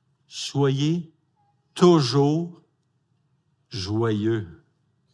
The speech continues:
Nous avons raison d'être joyeux. Si t'es en Jésus-Christ, bon sang que tu es riche spirituellement. L'apôtre Paul parle de un Éphésiens un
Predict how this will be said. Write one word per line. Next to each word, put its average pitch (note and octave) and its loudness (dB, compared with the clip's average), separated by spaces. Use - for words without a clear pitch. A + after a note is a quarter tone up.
Nous A#2 -4
avons B2 -4
raison A#2+ -4
d'être G2 -6
joyeux. G2+ -6
Si - -12
t'es A#2 -4
en A2 -4
Jésus-Christ, A#2 -6
bon C#3+ 0
sang C3 -2
que A2+ -14
tu A#2 -2
es G#2+ -2
riche A2+ -4
spirituellement. A#2+ -6
L'apôtre A2+ -4
Paul C#3 -2
parle C3 2
de A#2 -4
un B2 -4
Éphésiens B2 -6
un C3+ -2